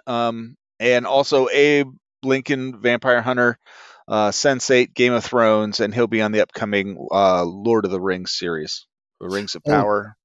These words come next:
Speaker 2: nice.
Speaker 1: So he's in that too. But, you know, it worked out for, well, <laughs> I don't know. Don't wanna say it worked out for him. I don't know what he got paid for this film, but Corin Hardy became a big fan, and so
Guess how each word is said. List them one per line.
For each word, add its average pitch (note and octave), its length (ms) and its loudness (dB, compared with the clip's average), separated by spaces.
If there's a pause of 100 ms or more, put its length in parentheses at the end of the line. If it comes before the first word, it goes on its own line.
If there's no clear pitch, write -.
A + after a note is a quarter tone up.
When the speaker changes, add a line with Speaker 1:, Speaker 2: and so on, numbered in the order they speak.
(460)
Speaker 2:
nice. D3 420 0
Speaker 1:
So F#2 240 -2
he's G2+ 300 -2
in F#2+ 100 -4
that F#2+ 200 -4
too. F2 220 -2 (1500)
But, A#2 220 2 (120)
you B2+ 140 -6
know, G#2 220 -2 (840)
it D3+ 140 2
worked D3 320 2
out D3+ 220 2
for, - 160 -16
well, A2+ 300 -2
<laughs> - 40 -10
I C#3 80 -4
don't C3 140 -4
know. G#2+ 220 -4 (200)
Don't E3+ 120 0
wanna D#3 120 -2
say C#3 120 0
it G#2+ 80 -2
worked A#2 220 -4
out G2 160 2
for G#2+ 80 -6
him. G2+ 100 -6
I C#3 60 4
don't A#2+ 120 0
know A#2+ 60 -4
what G#2+ 140 -2
he G2 40 -4
got F2+ 200 -4
paid F#2 240 -4
for - 100 -12
this D#2 160 -10
film, E2 240 -12 (400)
but B2 120 0
Corin C3+ 320 2
Hardy A#2+ 360 2
became G2 340 -4
a F#2 80 -8
big F#2 240 -4
fan, E2+ 400 -8
and E2+ 180 -12
so F2 360 0